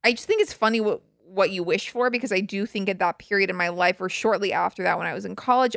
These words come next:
all I wanted was a partner. All I wanted, oh my God, was a boyfriend, a boyfriend, a boyfriend. And I'm so glad I got those years of insanity. And if you had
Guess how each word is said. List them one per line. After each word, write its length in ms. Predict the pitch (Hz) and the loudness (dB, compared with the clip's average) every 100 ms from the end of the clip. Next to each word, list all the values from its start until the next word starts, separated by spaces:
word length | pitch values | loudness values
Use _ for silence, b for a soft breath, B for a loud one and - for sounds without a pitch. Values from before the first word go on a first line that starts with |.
| - | 2
all 100 | 254 | 4
I 80 | 359 | 4
wanted 240 | 262 247 | 4 4
was 120 | 220 | 2
a 60 | 196 | 0
partner. 480 | - 196 - 123 - - | 2 0 0 -6 -8 0
All 420 | 214 233 247 233 | 4 6 6 6
I 80 | 208 | 4
wanted, 340 | 190 180 170 | 2 0 -2
oh 160 | - 208 | -2 0
my 140 | 196 | 2
God, 340 | 180 175 165 180 _ _ - | 2 2 2 -2 _ _ -8
was 340 | 202 208 202 - | 0 2 0 -4
a 60 | 185 | -10
boyfriend, 540 | 175 196 196 - 190 | -4 0 0 0 -4
a 20 | 180 | -2
boyfriend, 360 | 202 196 185 | -2 -2 -2
a 40 | 175 | 0
boyfriend. 520 | 208 196 196 165 190 _ _ _ _ _ | 0 0 -2 -8 -10 _ _ _ _ _
And 760 | 208 214 214 202 202 196 190 - _ _ _ _ _ _ _ | 0 4 4 4 0 -4 -8 -14 _ _ _ _ _ _ _
I'm 240 | 220 226 226 | 4 4 2
so 400 | - - 220 214 | -2 2 4 4
glad 280 | 190 196 190 | 4 4 4
I 80 | 180 | 4
got 220 | 180 - | 2 2
those 220 | 185 190 | -2 -2
years 640 | 190 208 220 196 190 185 - | -4 0 2 2 0 -2 -4
of 340 | 175 175 175 190 _ _ _ _ _ _ _ | 0 0 0 -8 _ _ _ _ _ _ _
insanity. 1200 | 233 247 - - 262 427 523 370 - 185 165 160 - | -2 -2 -4 -2 2 2 2 0 -2 -4 -2 -4 -2
And 400 | 190 190 180 - _ _ | -2 -4 -10 -16 _ _
if 140 | - 233 | -2 0
you 140 | 247 | 2
had 180 | 233 | 0